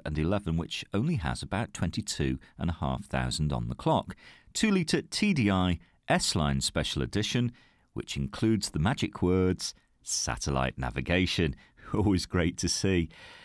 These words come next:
And a hundred and seventy brake force. You know, this doesn't half shift nought to sixty in under nine seconds, so a real driver's car. But the good news is the running costs are keen.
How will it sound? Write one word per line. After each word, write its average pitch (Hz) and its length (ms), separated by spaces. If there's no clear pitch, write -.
And 120 320
a 120 40
hundred 240 300
and 170 100
seventy 151 420
brake 214 280
force. - 260
You 104 60
know, 123 140
this 135 180
doesn't 113 240
half 110 240
shift - 480
nought 107 280
to - 100
sixty - 360
in 85 120
under 101 200
nine 95 300
seconds, 101 500
so 90 320
a 87 120
real 127 300
driver's 107 520
car. 67 380
But 82 120
the 78 60
good 95 180
news 82 320
is 76 300
the - 80
running 73 260
costs - 380
are - 40
keen. 92 500